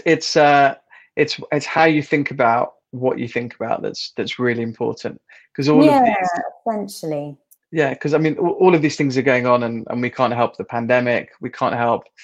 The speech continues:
Speaker 1: the economy, anything like that. So, yeah, I mean, for me, I'm,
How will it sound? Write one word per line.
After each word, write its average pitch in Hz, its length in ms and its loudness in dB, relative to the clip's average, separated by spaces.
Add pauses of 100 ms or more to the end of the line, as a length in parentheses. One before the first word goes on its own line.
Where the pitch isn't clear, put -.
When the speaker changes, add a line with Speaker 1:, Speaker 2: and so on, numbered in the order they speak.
(380)
Speaker 1:
the 135 80 0
economy, 131 640 0
anything 135 320 0
like 113 160 0
that. 120 300 2 (580)
So, 135 540 4 (340)
yeah, 160 140 6
I 147 40 6
mean, 143 140 2
for 160 140 0
me, 214 160 6
I'm, 170 160 4